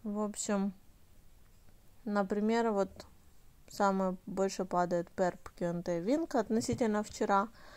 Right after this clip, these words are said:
а самые больше растут, э, Didex, S R M, Ray, S K B и Mina. И F T M тут их догоняет.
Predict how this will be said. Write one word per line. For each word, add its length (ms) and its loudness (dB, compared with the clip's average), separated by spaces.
а 200 6
самые 420 6
больше 380 0
растут, 460 2
э, 480 4
Didex, 840 -2
S 220 -2
R 100 4
M, 280 2
Ray, 420 0
S 280 0
K 140 -2
B 340 0
и 20 0
Mina. 460 0
И 100 -4
F 100 -6
T 80 0
M 300 2
тут 300 -12
их 240 -8
догоняет. 800 0